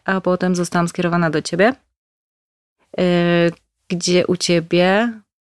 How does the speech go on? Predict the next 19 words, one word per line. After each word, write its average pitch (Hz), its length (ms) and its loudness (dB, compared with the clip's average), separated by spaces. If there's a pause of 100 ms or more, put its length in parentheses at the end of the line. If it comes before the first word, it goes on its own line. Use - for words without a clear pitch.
(240)
też 185 200 0
to 175 100 -6
był 165 120 -2
strzał 175 280 -2
w 170 40 -8
dziesiątkę, 170 520 0 (340)
<laughs> - 340 -8
bo 208 80 6
już 214 160 2
po 202 200 2
pierwszych 196 380 0
treningach 175 460 0
widziałam 170 420 -2
ogromną 170 460 0
różnicę. 165 600 0 (1080)
No 226 280 6
i 403 40 6 (240)
dzięki 220 420 2
temu, 185 540 2